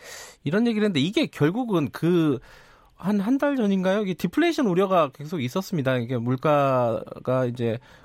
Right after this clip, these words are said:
그 굉장히 낮게 성-, 나-, 물-, 물가 상승률이 굉장히 낮다 이러면서 경제 위기론 뭐 이런 것들도 있었는데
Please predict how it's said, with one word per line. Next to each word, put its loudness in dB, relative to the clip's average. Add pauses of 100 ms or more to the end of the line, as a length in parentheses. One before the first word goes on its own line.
(120)
그 -2 (440)
굉장히 0
낮게 0
성-, -8 (160)
나-, -2
물-, -4
물가 2
상승률이 -4
굉장히 -2
낮다 -2
이러면서 -2
경제 0
위기론 0 (440)
뭐 -2
이런 0
것들도 -2
있었는데 -2